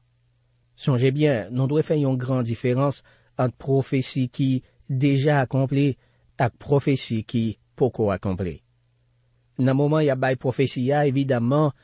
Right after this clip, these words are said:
tout pwofesi kòmanse kòm yon pwofesi ki poko akonpli.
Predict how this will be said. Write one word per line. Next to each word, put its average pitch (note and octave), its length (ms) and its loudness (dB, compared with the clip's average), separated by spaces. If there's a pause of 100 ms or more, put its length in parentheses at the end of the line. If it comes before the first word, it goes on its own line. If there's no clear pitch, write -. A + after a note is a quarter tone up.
(260)
tout D#3 240 2
pwofesi C#3+ 580 0
kòmanse B2+ 540 -2
kòm B2+ 300 0
yon C3 140 0
pwofesi B2 600 -4
ki B2 160 -2 (480)
poko B2 320 0
akonpli. G#2+ 460 -2